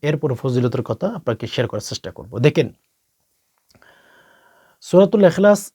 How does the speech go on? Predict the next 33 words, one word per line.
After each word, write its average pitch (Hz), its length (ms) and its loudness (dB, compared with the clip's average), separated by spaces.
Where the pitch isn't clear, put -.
এটা 151 180 -2
আল্লাহ 156 200 2
পাক 170 220 -4
রব্বুল 175 200 0
আলামিন 180 500 2
নবী 139 200 4
আলাইহিস 156 360 2
সালাতু 156 260 0
ওয়াস 151 120 -8
সালামের 151 300 0
উপর 147 180 -4
কখন 147 320 -2
নাজিল 127 320 2
করেছিলেন, 101 500 -6
যেটাকে 190 380 2
আরবি 147 320 6
ভাষায় 165 320 4
যদি 143 180 0
আমি 147 160 2
আপনাদেরকে 139 440 -4
বলি, 147 180 -2
শানে 156 480 0
নজুল 127 280 0
বলা 110 200 4
হয়। 82 180 -10
মানে 170 160 0
কখন, 202 440 2
কোন 214 320 0
কারণে 165 360 4
নাজিল 135 320 0
হ-, 139 220 -2
করেছিলেন 151 480 2
সূরাটি। 131 440 0